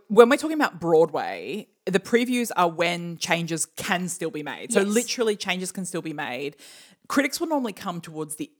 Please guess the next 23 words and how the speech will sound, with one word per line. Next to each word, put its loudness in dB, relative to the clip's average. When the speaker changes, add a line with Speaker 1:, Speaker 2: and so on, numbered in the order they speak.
Speaker 1:
end -2
of -6
previews -6
once -6
a -8
show -4
is -8
frozen. -10
Speaker 2:
Yeah. -2
But, 6
like, 4
Speaker 1:
Um, -14
Speaker 2:
but -6
Speaker 1:
that's 8
Speaker 2:
critics 0
will 2
be 0
invited, -4
right? -6
When -4
the, -4
when -2
the -4